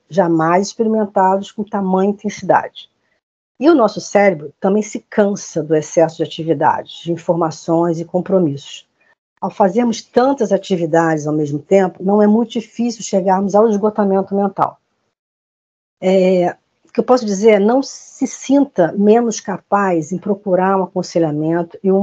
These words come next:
ou um acompanhamento de um profissional da área de saúde mental, né, um psicólogo, um psiquiatra, um neuropsiquiatra.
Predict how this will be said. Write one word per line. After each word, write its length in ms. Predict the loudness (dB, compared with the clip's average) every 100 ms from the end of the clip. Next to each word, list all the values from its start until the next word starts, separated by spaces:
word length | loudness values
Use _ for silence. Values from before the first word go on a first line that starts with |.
| 0
ou 320 | 2 2 4
um 60 | 2
acompanhamento 800 | 2 -4 0 0 0 0 -2
de 60 | -4
um 60 | -6
profissional 440 | -8 -4 -2 0
da 120 | 0
área 140 | 0 0
de 80 | -4
saúde 520 | -2 0 0 -2 -2
mental, 480 | -2 0 -2 -2 -8 _ -20 -6
né, 140 | -4
um 60 | -4
psicólogo, 760 | -10 -10 2 4 4 2 -4
um 40 | -12
psiquiatra, 720 | -14 -8 0 0 0 -2 -4
um 100 | -2
neuropsiquiatra. 880 | 0 0 -4 -14 -2 0 0 -6